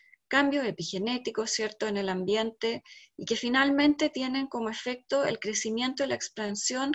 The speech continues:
clonal de esta célula que inicialmente fue dañada. Y finalmente tenemos esta etapa de progresión donde ya la acumulación de alteraciones genéticas que ha empezado en esta fase anterior se hace mucho más prominente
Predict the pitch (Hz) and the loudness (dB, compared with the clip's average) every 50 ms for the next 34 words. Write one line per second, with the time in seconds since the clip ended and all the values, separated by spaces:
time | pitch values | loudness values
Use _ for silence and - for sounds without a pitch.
0 | - - 220 208 208 226 254 285 294 320 339 311 - 214 233 262 262 - - - | -2 -2 -2 -2 0 2 2 4 4 2 2 0 -2 -2 0 0 -2 -4 -6 -6
1 | 277 - - 262 254 254 262 262 254 262 262 - 220 208 202 208 - - 226 220 | -4 -4 -2 -2 -2 -4 -2 -2 -2 -2 -2 -2 -2 -2 -2 -2 -2 -2 -2 -2
2 | 220 220 214 214 214 214 208 - 214 208 - - - 202 202 202 202 160 - _ | -2 -2 -2 -4 -4 -4 -6 -6 -8 -8 -6 -4 0 0 2 2 0 -2 -6 _
3 | _ - 180 196 180 160 143 80 - - - - - - _ _ _ _ - - | _ -8 -6 -4 -2 -2 -4 -4 -6 -10 -12 -16 -20 -20 _ _ _ _ -20 -20
4 | - - - - - - - - - - _ _ - 247 247 - 294 285 311 349 | -20 -20 -20 -20 -20 -20 -20 -20 -20 -20 _ _ -8 -4 2 4 6 6 8 6
5 | 349 349 359 381 359 302 294 294 320 320 320 302 262 247 254 262 277 277 - - | 6 4 4 6 6 6 4 4 2 0 2 2 0 0 0 0 0 -2 -4 -6
6 | 254 247 - 247 247 - 262 247 233 220 220 214 214 202 196 196 208 - - 311 | -4 0 0 0 0 0 -2 0 -2 -2 0 0 0 0 0 -2 -2 -2 0 2
7 | 311 302 285 294 302 277 240 220 220 226 214 208 220 233 254 277 285 - - _ | 2 2 2 2 0 0 0 0 0 0 0 2 2 2 4 2 0 0 -4 _
8 | _ - - _ _ - - 202 196 196 196 190 180 160 170 - - 226 254 277 | _ -20 -20 _ _ 0 2 2 2 2 0 0 2 0 0 0 0 0 2 2
9 | 285 311 302 302 294 277 277 269 - 285 277 277 294 - - 277 285 302 302 - | 4 4 4 2 2 0 0 0 -2 0 0 -2 -2 -2 0 2 2 2 2 2
10 | 220 - 185 180 - - 202 196 208 208 - 233 247 - - 277 269 277 254 202 | -2 -2 -4 -4 -4 -2 -2 0 0 -2 -4 -4 -2 -2 0 0 0 2 2 2
11 | 175 170 175 190 208 - 202 202 - 202 226 - - 247 247 - 262 226 254 277 | 2 2 0 -2 -4 -4 -6 -4 -2 -4 -4 -4 -4 -6 -4 -4 -4 0 4 4
12 | 294 320 311 - - - - - - - - - - - 247 254 269 254 - 269 | 4 4 4 0 -12 -20 -20 -20 -20 -20 -16 -10 -4 0 2 2 4 4 2 2
13 | 247 247 254 277 285 - 311 285 262 262 262 277 285 - - - 233 220 214 202 | 2 2 0 0 0 0 0 2 2 4 4 4 2 0 -4 -6 -2 0 0 0
14 | 196 202 233 285 294 277 262 - - 240 254 269 285 - | 0 2 4 4 4 4 4 0 -2 0 2 2 0 0